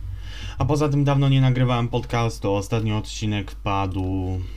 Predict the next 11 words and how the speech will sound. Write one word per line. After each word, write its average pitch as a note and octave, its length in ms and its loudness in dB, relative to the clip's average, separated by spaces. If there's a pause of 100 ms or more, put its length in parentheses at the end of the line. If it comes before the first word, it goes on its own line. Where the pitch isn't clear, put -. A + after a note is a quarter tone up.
(1300)
o G3+ 140 -2
matko, C#3+ 360 -2
nawet A2 200 -2
ja B2 100 0
sam E3+ 160 -4
nie F3 100 -2
pamiętam, D#3+ 380 -2
chyba C3 220 0
dwa D3 220 0
miesiące F3+ 480 -2
temu. G2+ 680 -2